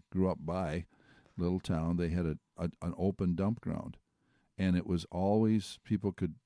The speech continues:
anybody could come out there from town and drop off their garbage, set it on fire,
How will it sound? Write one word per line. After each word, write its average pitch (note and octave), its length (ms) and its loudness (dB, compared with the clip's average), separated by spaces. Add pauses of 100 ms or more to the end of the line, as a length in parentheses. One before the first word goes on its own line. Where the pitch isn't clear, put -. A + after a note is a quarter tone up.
anybody G2+ 400 4
could E2+ 200 -6
come F2+ 160 2
out F2 180 4
there F#2 160 0
from F2+ 180 0
town E2 320 -2
and D#2 220 0 (200)
drop F2 280 0
off F#2 140 0
their F#2 120 -2
garbage, D#2+ 500 -2
set E2 200 -4
it F2+ 100 0
on F2 160 2
fire, D#2 420 -2